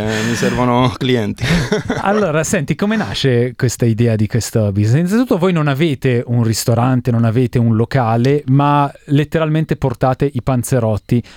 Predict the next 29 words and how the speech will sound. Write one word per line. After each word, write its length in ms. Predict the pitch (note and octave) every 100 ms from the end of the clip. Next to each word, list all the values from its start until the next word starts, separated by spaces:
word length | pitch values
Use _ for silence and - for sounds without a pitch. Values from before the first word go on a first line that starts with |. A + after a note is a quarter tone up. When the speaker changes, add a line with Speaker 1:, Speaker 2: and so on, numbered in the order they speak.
| -
Speaker 2:
al 140 | C#3
consumatore. 840 | - A#2+ - G2 G#2 E2+ F#2 E2 -
Speaker 1:
Sì, 320 | - C3+ A2+
noi 120 | B2+
non 120 | D3+ A#2+
abbiamo 380 | A2+ C3 C#3
una 140 | A#2+ A2
location, 880 | G#2 - G#2+ F#2+ - F#2 G#2 A#2 A#2
eh, 280 | A2 G#2 G#2 - - -
siamo 920 | - - C3+ C3 A2+ G#2 G#2 G#2 G2+ G2+
i 120 | G#2
primi 720 | C3+ C#3+ B2+ G#2 F#2+ F#2+ F#2+ -
ad 480 | G2+ G2 F#2+ F#2+
aver, 300 | G2 G2 G2
eh, 720 | F#2+ F#2+ F#2+ F#2+ F#2 F#2 F#2 F#2+ - - -
introdotto 640 | A#2 A2 A#2 A2+ A#2+ - A2
questo 240 | G#2 -
nuovo 220 | A#2 A2+
prodotto, 720 | G#2+ A2 A2+ G2+ - A2+ A#2
appunto 340 | A2 - A2 G#2+
i 40 |
panzerotti, 880 | G#2+ G2+ - A2+ F#2+ F#2 _ C3+ E3+ - - - -
e 240 | C3+ C3
ne 100 | C#3+
siamo 200 | C#3+ C#3+
molto 300 | D3 E3 C#3+
orgogliosi 720 | B2+ A#2+ A#2 A2 G#2+ G2 F#2+ G#2+
perché, 520 | A#2+ - B2 A#2+ A#2
mm, 420 | A#2 A2+ A2+